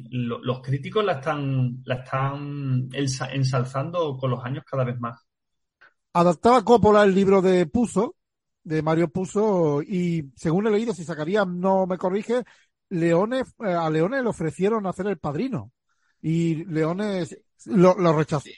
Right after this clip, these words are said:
Speaker 2: la rechazó, cosa que tuvo siempre, luego se arrepintió, y claro, él tenía,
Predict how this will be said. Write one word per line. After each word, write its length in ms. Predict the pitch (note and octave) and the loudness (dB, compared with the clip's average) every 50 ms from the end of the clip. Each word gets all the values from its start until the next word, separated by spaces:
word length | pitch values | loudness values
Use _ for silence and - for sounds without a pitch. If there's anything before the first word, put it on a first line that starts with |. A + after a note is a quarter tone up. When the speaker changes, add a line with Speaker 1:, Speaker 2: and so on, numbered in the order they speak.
| _ _ _ _ - | _ _ _ _ 2
Speaker 2:
la 120 | E3 E3 | 4 4
rechazó, 520 | D#3+ E3 D3+ - D#3+ C3+ - - A#3 B3+ | 6 4 4 2 2 2 4 4 4 4
cosa 240 | A#3 G#3+ F3 - G3 | 4 2 0 -2 -2
que 80 | F3+ F3+ | -4 -4
tuvo 200 | - F#3+ G3+ F#3 | -2 0 0 0
siempre, 400 | - - F#3+ G3 F#3 F3+ G3 F#3+ | 0 0 -2 -2 0 0 0 0
luego 180 | E3 F3 F#3 F3+ | 0 0 -2 -4
se 100 | - F3+ | -4 -4
arrepintió, 640 | E3 E3 C3 D3+ D3 C#3 B2 C3 G3+ A#3 A#3 A3+ - _ _ _ _ _ - | -6 -6 -6 -8 -10 -6 0 4 4 4 4 2 -4 _ _ _ _ _ -6
y 100 | D#3+ D3+ | -6 -2
claro, 260 | - F#3 G3+ A3 F#3+ | 2 2 4 6 4
él 100 | E3+ C#3+ | 4 4
tenía, 480 | - G3 F3+ G3 G#3 G3 F#3+ F#3 F3+ | 2 0 0 0 0 0 0 0 -2